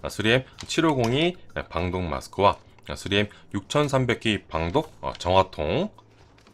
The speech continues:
아, 쓰리엠 오엔 십일 방진 필터, 아, 쓰리엠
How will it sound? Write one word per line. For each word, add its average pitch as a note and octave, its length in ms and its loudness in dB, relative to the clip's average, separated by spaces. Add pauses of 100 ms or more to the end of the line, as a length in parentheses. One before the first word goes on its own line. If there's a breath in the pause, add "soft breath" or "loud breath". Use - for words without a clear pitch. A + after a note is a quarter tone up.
(120)
아, C#2+ 80 -10
쓰리엠 F2 360 -2 (180)
오엔 A#2 340 2
십일 B2+ 460 2 (280)
방진 E2 460 -4
필터, D#3+ 580 0 (360)
아, - 80 -16
쓰리엠 G#2 400 -2